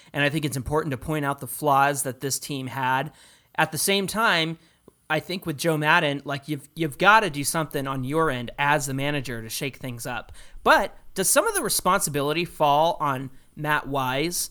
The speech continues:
and Jeremy Reed in this situation? Because you're right. If these guys aren't getting first pitch strikes, where's Matt Wise to tell them,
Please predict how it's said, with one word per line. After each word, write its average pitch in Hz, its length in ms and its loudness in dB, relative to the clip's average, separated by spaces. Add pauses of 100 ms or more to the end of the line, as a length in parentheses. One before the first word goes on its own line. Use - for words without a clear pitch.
(260)
and 147 140 -2
Jeremy 143 420 0
Reed 127 360 -4
in 151 80 -2
this 156 140 -2
situation? 170 680 -2
Because 170 540 0 (240)
you're 220 160 -2
right. 254 280 4
If - 120 -12
these 254 160 -4
guys 269 240 0
aren't 226 160 -2
getting 214 180 -2
first 208 320 -4
pitch 196 160 -6
strikes, 185 640 -2 (320)
where's 233 320 0
Matt 226 220 2
Wise 202 280 0
to 165 60 -10
tell 240 240 0
them, 160 220 -4